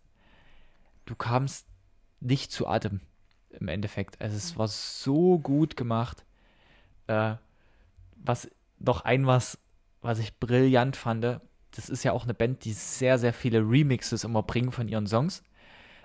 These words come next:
äh, die dann auch in, irgendwie auch ganz weirde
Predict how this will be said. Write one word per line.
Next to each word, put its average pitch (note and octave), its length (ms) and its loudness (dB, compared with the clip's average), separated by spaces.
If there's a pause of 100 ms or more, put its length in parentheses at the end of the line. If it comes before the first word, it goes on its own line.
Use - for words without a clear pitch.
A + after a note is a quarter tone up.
(160)
äh, G#2+ 180 2
die A2+ 160 -6
dann A2 200 2
auch A2 240 -4
in, - 240 -10 (600)
irgendwie A#2+ 380 -2
auch A2+ 120 -4
ganz B2 320 -4
weirde B2+ 600 4